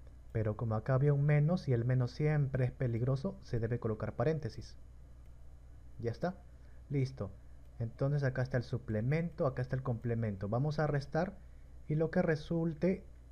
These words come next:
ese va a ser en cuánto excede. Porque no se olviden, por ejemplo, cuando tienen un diez y un siete, ¿en cuánto excede el diez al siete? En tres, ¿verdad? ¿Y cómo lo obtuvieron? Restando.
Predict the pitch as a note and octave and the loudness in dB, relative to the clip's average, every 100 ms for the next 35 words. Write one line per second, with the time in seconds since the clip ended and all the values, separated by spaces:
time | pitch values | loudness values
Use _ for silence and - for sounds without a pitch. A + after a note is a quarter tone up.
0 | - C#3+ D3 - D3+ C#3+ C3+ D3 D#3+ - | 0 4 4 2 0 2 0 0 0 -4
1 | - - - - - - - - C3+ B2 | -16 -16 -16 -16 -16 -16 -14 -4 -2 -2
2 | - D3+ D3 D3 - - - B2 G2 F#2+ | 0 2 4 2 0 -2 2 2 2 -2
3 | - - A#2+ A#2 B2 C#3 C3+ C3+ A2+ - | -4 -4 0 0 2 2 4 4 2 -2
4 | A2+ C3+ C#3 C#3 A#2+ A2 C3 C3 C3 B2+ | -2 0 0 0 -2 0 2 4 4 2
5 | A#2+ B2+ B2+ C3 - - - - - - | 4 4 6 6 4 2 -4 -14 -18 -12
6 | - A#2+ B2 B2 C#3 C3 C3 B2+ B2+ - | -2 2 2 2 4 4 4 0 -2 -8
7 | - - - - B2+ B2+ C3 D#3 D3+ D3+ | -16 -16 -18 -4 2 2 4 4 4 4
8 | C3+ C3 - C#3+ C3+ C3 C#3+ D3 C#3+ E3+ | 0 0 2 4 6 6 6 6 8 8
9 | E3+ G3+ C3 A#2+ A#2+ - E3+ C#3+ B2 A#2+ | 8 0 2 2 2 4 6 8 6 2
10 | F3+ C#3+ C#3 D#3+ D#3+ D#3 D3+ D3 D#3 G3 | 0 0 -2 0 2 2 2 2 4 4
11 | F#3+ B2 A2+ - - C3 A2+ F#2+ | 2 2 0 0 0 2 2 0